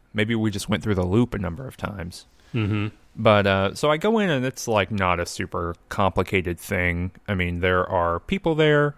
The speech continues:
Speaker 1: and, uh, it's a hard encounter in that I'm using, like, a lot of spells, and I'm, I'm going down to very little health. But, uh, it's not killing me. Although in the middle of the fight, or right in between two fights, I guess, Jaheira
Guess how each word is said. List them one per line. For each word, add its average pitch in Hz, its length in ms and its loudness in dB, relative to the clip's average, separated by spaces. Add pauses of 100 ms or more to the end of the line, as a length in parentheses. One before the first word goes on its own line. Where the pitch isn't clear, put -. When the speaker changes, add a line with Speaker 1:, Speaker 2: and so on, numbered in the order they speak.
(180)
Speaker 1:
and, 98 600 2 (160)
uh, 87 460 0
it's - 180 -2
a 131 40 4
hard 180 360 4
encounter 208 420 2
in 151 100 0
that 107 140 2
I'm 98 120 2
using, 110 300 0
like, 92 160 -2
a 95 40 -2
lot 90 160 0
of 85 80 -6
spells, 170 440 2
and 95 160 -4
I'm, 90 320 -8
I'm 90 160 -2
going 101 320 6
down 95 360 4
to 87 280 -6
very 131 260 4
little 92 200 0
health. 120 380 2 (680)
But, 87 320 2
uh, 82 300 -2 (120)
it's - 120 -2
not - 180 2
killing 147 360 2
me. 92 240 -2 (260)
Although 123 220 2
in 123 60 0
the 104 80 4
middle 135 400 4
of 98 140 0
the 101 80 -2
fight, 104 580 4 (340)
or 101 140 4
right 101 220 6 (220)
in 107 120 -4
between 123 360 -2
two 101 140 -2
fights, 90 320 0
I 92 60 -2
guess, 87 400 -4
Jaheira 104 720 0